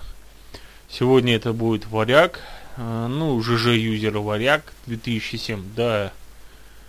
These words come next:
Он женщина, ну, а, так сказать, так как, м, всё время... Всё время в инет-среде люди, они к-, у нас бесполые,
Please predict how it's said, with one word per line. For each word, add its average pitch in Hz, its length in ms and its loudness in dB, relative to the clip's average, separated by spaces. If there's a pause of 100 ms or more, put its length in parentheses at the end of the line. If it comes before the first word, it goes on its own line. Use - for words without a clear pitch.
(880)
Он 117 360 0
женщина, 240 640 2
ну, 233 100 0
а, 220 380 8 (120)
так 156 140 0
сказать, - 320 -2 (180)
так 147 220 0
как, 127 300 -6
м, 127 580 -2
всё - 220 0
время... 123 560 2 (1600)
Всё - 340 4
время 233 520 8
в 190 160 2
инет-среде 214 920 6 (160)
люди, 135 420 2 (200)
они 135 200 0
к-, - 240 -12
у 123 80 -8
нас 120 400 -4
бесполые, 294 840 6